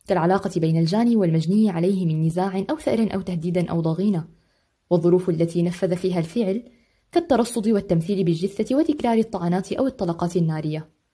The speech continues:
وظروف الجاني، كوجود سوابق له، والغرض الذي كان يسعى إلى تحقيقه،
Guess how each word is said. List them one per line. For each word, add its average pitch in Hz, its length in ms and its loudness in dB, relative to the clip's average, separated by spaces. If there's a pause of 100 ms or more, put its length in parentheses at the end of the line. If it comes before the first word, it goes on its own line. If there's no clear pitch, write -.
(460)
وظروف 254 440 4
الجاني، 226 480 0 (360)
كوجود 175 360 4
سوابق 233 480 -2
له، 185 400 -2 (580)
والغرض 180 380 2
الذي 170 280 2
كان 180 200 -2
يسعى 165 400 -2
إلى 165 160 -2
تحقيقه، 190 540 -4